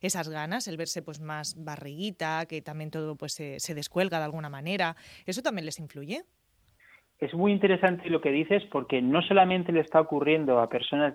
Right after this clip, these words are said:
Speaker 2: ya mayores que, que van cumpliendo años y, y su físico, pues, va cambiando, como es lógico, sino también lo estamos viendo en chavales muy jóvenes.
Speaker 1: ¿En serio?
Speaker 2: Chavales muy jo-, sí, sí, chavales muy jóvenes que aun teniendo un cuerpo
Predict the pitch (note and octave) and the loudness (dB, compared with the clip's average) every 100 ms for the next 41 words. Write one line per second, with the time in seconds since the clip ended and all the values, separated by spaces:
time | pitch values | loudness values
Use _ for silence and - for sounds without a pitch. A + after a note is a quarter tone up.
0 | D#3+ D#3 C3 - _ _ _ B2+ A#2+ A#2+ | 6 6 6 -2 _ _ _ 0 2 6
1 | F3+ D#3 B2+ - A#2+ A2+ - A#2+ B2 C#3 | 6 6 2 -2 -2 -2 -2 0 4 4
2 | D#3 C#3+ D3+ C#3 C3 F3 F#3 C3 - B2 | 2 0 0 4 6 6 4 -4 -6 -10
3 | A2+ - A#2 A2 D3 D#3 - C3+ A#2 A2 | -10 -6 -8 -4 -6 -6 -4 -4 -4 -8
4 | - A2+ A#2+ A#2 B2+ A2+ C3 D#3+ B2 A#2+ | -2 2 4 4 2 2 2 2 0 0
5 | B2 D3 D3+ D#3 F3 F#3 - - - _ | 2 2 2 4 4 4 -4 -20 -20 _
6 | D3+ F#3 F#3 D#3 F3+ F3 - D#3+ D#3 D3 | 2 6 6 6 6 4 4 0 0 0
7 | D#3+ F3+ G3 - - B2+ B2 - A#2+ C#3+ | 2 4 4 4 0 0 0 2 6 6
8 | F#3+ - C3+ F3 - F#3+ G3+ A2+ G#2+ _ | 4 2 2 4 6 6 6 2 -2 _
9 | - E3 - F#3 D4+ E4+ B2 D#3+ F#3+ F3+ | -14 -12 -8 -6 -4 6 8 8 6 6
10 | F3 - F3 F3+ - F3+ A#3 A3+ C#3 D#3 | 6 6 6 4 4 2 4 4 8 8
11 | G3 G3+ F3+ - G3+ G3 A3 - C#3 C3 | 8 4 4 6 6 6 2 2 2 4
12 | C3 D#3 F#3 F3 F#3+ G#3 F3 B2 | 4 6 6 4 6 6 8 4